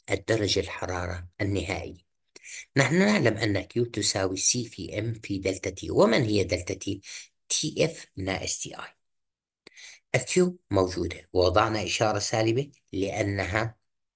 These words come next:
فقدت طاقة، تساوي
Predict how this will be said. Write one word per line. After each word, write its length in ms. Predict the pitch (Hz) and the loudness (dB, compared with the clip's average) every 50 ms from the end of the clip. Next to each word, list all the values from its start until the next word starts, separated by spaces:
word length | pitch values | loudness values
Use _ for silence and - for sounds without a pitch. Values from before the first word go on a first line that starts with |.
| _ _ _ _ _ _ _ _ _ _ _ _ _ _ _ _ _ _ _ _ _ | _ _ _ _ _ _ _ _ _ _ _ _ _ _ _ _ _ _ _ _ _
فقدت 480 | - - 147 - - 95 85 - - - _ _ _ - | 0 0 0 0 -2 -8 -10 -14 -18 -20 _ _ _ -2
طاقة، 380 | 101 87 87 - - - - _ _ _ _ _ _ _ _ - _ - - - - - _ _ _ - | -2 -2 -2 -6 -12 -20 -20 _ _ _ _ _ _ _ _ -20 _ -20 -20 -20 -20 -20 _ _ _ 4
تساوي 560 | 175 - - - - 80 80 78 - - | 6 6 6 6 2 0 -6 -8 -12 -16